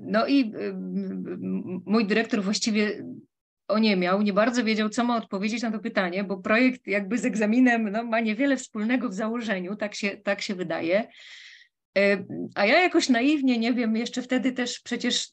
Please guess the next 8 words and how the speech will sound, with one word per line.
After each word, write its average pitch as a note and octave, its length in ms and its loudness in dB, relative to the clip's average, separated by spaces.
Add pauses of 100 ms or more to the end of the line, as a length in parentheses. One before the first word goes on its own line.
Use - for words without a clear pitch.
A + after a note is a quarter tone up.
(420)
przed - 260 2
rozpoczęciem A3 680 0
projektu, G#3 560 -2 (520)
myśląc C4+ 440 4
tylko B3+ 260 0
o A3 60 0
jego B3 240 0
założeniach, G#3 760 -2